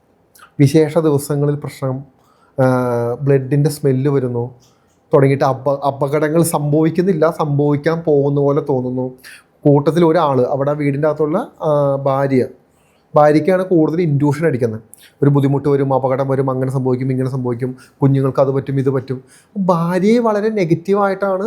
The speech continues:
ആ വീടിൻ്റെ അകത്ത് കാണുന്നത്. വീടിന് പ്രശ്നമുണ്ട്, അവരൊരു വാടക വീട് എടുത്തതാണ്, വാടക വീട് എടുത്തതല്ല, ഒരു വീട് എടുത്ത് പിന്നീട് ആ വീട് സ്വന്തമാക്കി വാങ്ങിച്ച ആളുകളാണ്. പൈസ ഉടനെ കിട്ടിയപ്പോൾ വാങ്ങിച്ച കുറച്ച് കാലപ്പഴക്കമുള്ളൊരു വീടും കൂടിയാണ്. ശരിക്കും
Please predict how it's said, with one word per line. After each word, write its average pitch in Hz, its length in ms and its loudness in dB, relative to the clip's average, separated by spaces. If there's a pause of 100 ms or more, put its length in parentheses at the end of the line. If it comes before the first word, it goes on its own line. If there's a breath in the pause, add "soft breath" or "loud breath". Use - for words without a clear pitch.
(100)
ആ 196 100 0
വീടിൻ്റെ 190 380 2
അകത്ത് 190 200 -4
കാണുന്നത്. 165 440 2 (460 loud breath)
വീടിന് 147 380 2
പ്രശ്നമുണ്ട്, 147 360 -2
അവരൊരു 180 260 2
വാടക 170 360 0
വീട് 190 220 0
എടുത്തതാണ്, 180 520 0
വാടക 170 300 0
വീട് 185 160 0
എടുത്തതല്ല, 156 360 -2 (360 soft breath)
ഒരു 185 100 4
വീട് 185 300 2
എടുത്ത് 214 320 -2
പിന്നീട് 185 320 -2
ആ 190 80 0
വീട് 180 200 0
സ്വന്തമാക്കി 180 520 -2
വാങ്ങിച്ച 156 300 -2
ആളുകളാണ്. 135 400 2
പൈസ 147 220 -2
ഉടനെ 160 260 0
കിട്ടിയപ്പോൾ 165 300 -4
വാങ്ങിച്ച 165 260 -2 (500 soft breath)
കുറച്ച് 156 260 -2
കാലപ്പഴക്കമുള്ളൊരു 160 800 -2
വീടും 180 220 -2
കൂടിയാണ്. 151 300 0 (2500 loud breath)
ശരിക്കും 190 420 2